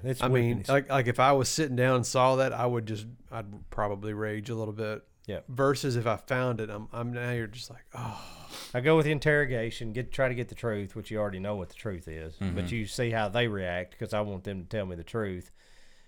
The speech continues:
Speaker 1: And depending on how that goes, if I get honesty, I tend to be a little bit more
Speaker 2: Yeah.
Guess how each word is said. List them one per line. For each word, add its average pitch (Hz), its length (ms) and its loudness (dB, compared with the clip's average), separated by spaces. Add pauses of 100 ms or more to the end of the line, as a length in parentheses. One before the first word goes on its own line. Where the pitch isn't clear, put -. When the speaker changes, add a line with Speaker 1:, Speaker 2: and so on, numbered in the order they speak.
(120)
Speaker 1:
And 123 80 -4
depending 165 260 4
on 143 80 6
how 139 120 6
that 147 120 6
goes, 113 200 0
if 110 100 0
I 202 100 8
get 233 180 2
honesty, 185 640 4
I 127 120 2 (340)
tend 170 260 2
to 131 60 0
be 120 180 2
a 110 80 4
little 135 280 2
bit 113 200 0
more 104 360 -2
Speaker 2:
Yeah. 92 120 -8